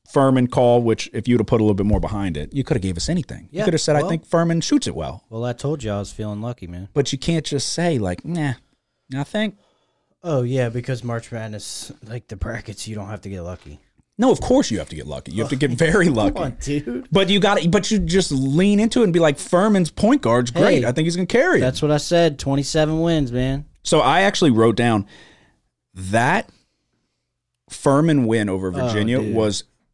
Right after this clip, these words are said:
Speaker 1: top five March Madness moment
Speaker 2: That
Speaker 1: for
Speaker 2: was
Speaker 1: me
Speaker 2: sweet.
Speaker 1: ever.
Speaker 2: Yep.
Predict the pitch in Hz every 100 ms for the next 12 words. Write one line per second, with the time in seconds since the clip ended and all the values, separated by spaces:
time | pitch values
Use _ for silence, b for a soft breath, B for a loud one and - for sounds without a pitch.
0 | _ _ _ _ - 131 113 - 101 92
1 | 95 82 - 78 73 73 78 73 71 107
2 | 80 71 73 104 98 85 - - - _
3 | _ - 104 95